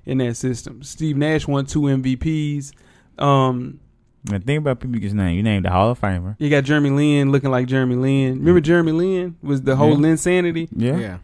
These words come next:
Speaker 1: That was a Mike D'Antoni situation.
Speaker 2: In New York.
Speaker 1: In New York.
Speaker 2: Okay.
Speaker 1: James Harden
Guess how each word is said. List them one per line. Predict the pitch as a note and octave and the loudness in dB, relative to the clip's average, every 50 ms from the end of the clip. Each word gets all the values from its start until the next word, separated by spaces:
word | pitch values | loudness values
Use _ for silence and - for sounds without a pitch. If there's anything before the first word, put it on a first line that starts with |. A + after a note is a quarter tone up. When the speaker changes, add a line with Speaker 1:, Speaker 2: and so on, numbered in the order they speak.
| - D3 | -16 -4
Speaker 1:
That | B2+ C#3 D#3 E3+ | 2 4 4 4
was | F3 E3+ D3 C#3+ | 4 2 2 2
a | C#3+ | 0
Mike | C3 C3+ D3 D3 C#3 C3+ C3 | 2 2 2 0 0 0 0
D'Antoni | C#3 C3+ C3 B2+ - C#3+ C#3+ C3+ B2+ A#2+ | 0 0 0 -2 -2 -2 -2 -2 -2 -4
situation. | - B2+ B2 - A#2 - - | -4 -8 -6 -4 -2 -2 0
Speaker 2:
In | G2 | 2
New | A2+ B2+ | 4 4
York. | B2+ A#2+ C3 B2+ G2 - - _ _ _ _ | 4 6 6 4 4 2 -2 _ _ _ _
Speaker 1:
In | C#3 C#3 C#3 | 0 2 4
New | C#3 | 6
York. | C#3 C#3 C3 B2 - - - - | 6 6 4 4 0 -4 -6 -6
Speaker 2:
Okay. | G2 G2+ F#2+ - E2+ F#2 A#2 B2+ - - - _ _ _ _ _ _ _ _ _ _ _ _ _ _ _ _ _ _ _ _ _ _ _ _ _ _ _ _ D3 | -6 -6 -4 -4 -4 -4 -4 -6 -10 -18 -20 _ _ _ _ _ _ _ _ _ _ _ _ _ _ _ _ _ _ _ _ _ _ _ _ _ _ _ _ -6
Speaker 1:
James | A#2+ C3+ F3+ A#3+ D4+ C4+ | 0 2 2 4 2 2
Harden | A3+ B3 D#4+ D#4+ C4+ G#3+ E3 C#3+ - - | 2 2 2 2 2 2 0 -4 -6 -10